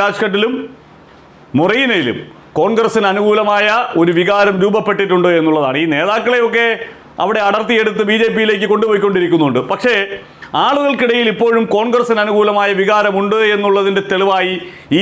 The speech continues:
രണ്ട് മണ്ഡലങ്ങളിൽ കോൺഗ്രസിന് ഒരു അറുപത് ശതമാനം വരെ വിജയസാധ്യത ഉയർന്നിട്ടുണ്ട് എന്നാണ് വിലയിരുത്തപ്പെടുന്നത്. നമുക്കതിൽ ഒരു സീറ്റ് എന്തായാലും കോൺഗ്രസിന് ഉറപ്പിക്കാം, ഒരെണ്ണം ഒരു ഫിഫ്റ്റി ഫിഫ്റ്റി ചാൻസിലേക്കും വയ്ക്കാം. അപ്പോൾ അവിടെ നിന്നും നേട്ടമുണ്ടാകുന്നു.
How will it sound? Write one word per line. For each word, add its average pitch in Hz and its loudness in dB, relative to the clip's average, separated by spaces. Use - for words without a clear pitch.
രണ്ട് 208 0
മണ്ഡലങ്ങളിൽ 196 -2
കോൺഗ്രസിന് 214 0
ഒരു 196 2
അറുപത് 240 0
ശതമാനം 220 0
വരെ 214 2
വിജയസാധ്യത 208 0
ഉയർന്നിട്ടുണ്ട് 220 2
എന്നാണ് 170 0
വിലയിരുത്തപ്പെടുന്നത്. 135 0
നമുക്കതിൽ 226 0
ഒരു 262 2
സീറ്റ് 247 0
എന്തായാലും 226 0
കോൺഗ്രസിന് 208 0
ഉറപ്പിക്കാം, 202 -2
ഒരെണ്ണം 196 0
ഒരു 185 2
ഫിഫ്റ്റി 220 -2
ഫിഫ്റ്റി 180 -2
ചാൻസിലേക്കും 151 -2
വയ്ക്കാം. - -8
അപ്പോൾ 160 -2
അവിടെ 185 0
നിന്നും 196 0
നേട്ടമുണ്ടാകുന്നു. 180 -2